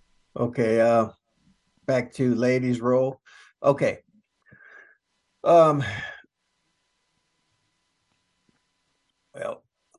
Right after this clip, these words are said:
let me just back up. Yes, I lost my, okay, here we go. Um, for an answer to this,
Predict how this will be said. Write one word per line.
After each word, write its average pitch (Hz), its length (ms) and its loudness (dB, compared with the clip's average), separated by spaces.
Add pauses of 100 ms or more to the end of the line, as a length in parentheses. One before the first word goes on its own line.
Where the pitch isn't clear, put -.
(180)
let 95 80 -20
me 87 100 -18
just - 220 -20
back - 260 -14
up. - 120 -18 (120)
Yes, - 220 -18
I 110 60 -12
lost - 260 -12
my, 101 100 -16 (120)
okay, 131 260 -4
here 123 120 -6
we 117 120 -8
go. 110 280 -4
Um, 117 380 -2 (1040)
for 180 200 6
an 165 60 4
answer 196 280 2
to 160 140 -6
this, 139 440 -4